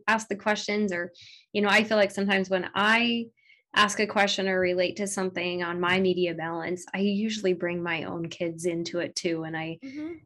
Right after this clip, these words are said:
Speaker 1: make sure I'm transparent about how old they are, because the, uh, the students that I'm talking to, most of them can relate to that. So it is, it's just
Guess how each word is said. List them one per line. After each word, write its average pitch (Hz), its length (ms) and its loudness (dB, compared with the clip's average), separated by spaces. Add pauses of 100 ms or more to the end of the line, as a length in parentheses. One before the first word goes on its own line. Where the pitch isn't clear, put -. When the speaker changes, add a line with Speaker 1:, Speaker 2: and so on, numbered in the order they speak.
(140)
Speaker 1:
make 190 240 4
sure 202 180 4
I'm 180 160 4
transparent 180 640 -2
about 170 200 -2
how 185 240 0
old 233 160 2
they 175 160 2
are, 156 220 0
because 180 540 -2 (1080)
the, 196 380 6
uh, 196 160 6
the 190 220 0
students 190 420 0
that 185 120 0
I'm 175 140 0
talking 208 320 -2
to, 165 420 -4 (600)
most 190 300 0
of 185 100 -2
them 170 200 -2
can 170 180 -8
relate 165 380 -4
to - 120 -12
that. - 300 -14
So 220 200 0
it 202 80 2
is, 170 200 2
it's 170 160 -8
just 202 260 -4